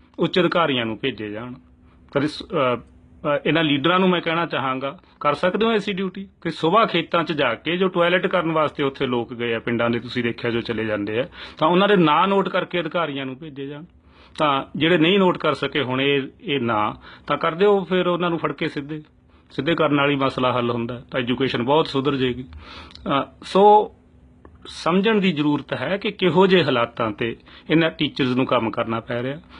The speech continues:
ਕਿਹੋ ਜਿਹੀਆਂ, ਕਿਹੋ ਜਿਹੀਆਂ ਡਿਊਟੀਆਂ ਉਹਨਾਂ ਤੋਂ ਲਈਆਂ ਜਾ ਰਹੀਆਂ। ਹਾਂ, ਤਾਂ ਕੀ ਸਿਸਟਮ ਹੈ, ਕਿਸ ਸੈੱਟਅਪ ਦੇ ਵਿੱਚ ਉਹ ਕੰਮ ਕਰ ਰਹੇ ਆ।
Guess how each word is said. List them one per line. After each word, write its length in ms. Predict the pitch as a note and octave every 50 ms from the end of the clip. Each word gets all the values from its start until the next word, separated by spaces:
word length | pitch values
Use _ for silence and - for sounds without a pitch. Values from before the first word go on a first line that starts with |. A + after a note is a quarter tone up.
| - -
ਕਿਹੋ 320 | - F#3 E3 D#3 G3 G3+
ਜਿਹੀਆਂ, 220 | G#3 G3+ G3+ G3+ F#3+
ਕਿਹੋ 240 | - F#3+ E3 F3+ F3
ਜਿਹੀਆਂ 200 | D#3+ F3 E3+ D3+
ਡਿਊਟੀਆਂ 420 | C3 C3 B2+ B2 C#3+ C#3+ D3+ D3+
ਉਹਨਾਂ 180 | D3+ D#3 E3 D#3+
ਤੋਂ 120 | D#3+ D#3
ਲਈਆਂ 300 | C#3 C3+ C3 C3 B2+ B2
ਜਾ 180 | B2 B2+ B2+ B2+
ਰਹੀਆਂ। 320 | C3+ C#3+ D3+ D3+ D#3+ F#3 - - - - - - - -
ਹਾਂ, 120 | C3+ C3
ਤਾਂ 380 | B2+ C3 D#3 D3 D3 D3 D3 - - - _ - - - _ _ -
ਕੀ 260 | F#3 F#3+ G#3 A3 A3
ਸਿਸਟਮ 540 | F#3 - E3 D3+ - - - D3 C3+ C3+ C3+
ਹੈ, 200 | D3+ F#3 A3+ A3+ - - - - - -
ਕਿਸ 220 | F#3 G#3 G3+ F3+
ਸੈੱਟਅਪ 420 | F3 - - D#3+ - - D#3 - D3+
ਦੇ 120 | D3+ D3+
ਵਿੱਚ 240 | C3+ C3+ C3+ - D#3
ਉਹ 60 | D3
ਕੰਮ 280 | - C3 A#2 A2 A2 F#2+
ਕਰ 180 | - A2 G#2
ਰਹੇ 260 | G#2 G2+ G#2 A#2 A2+
ਆ। 60 | A2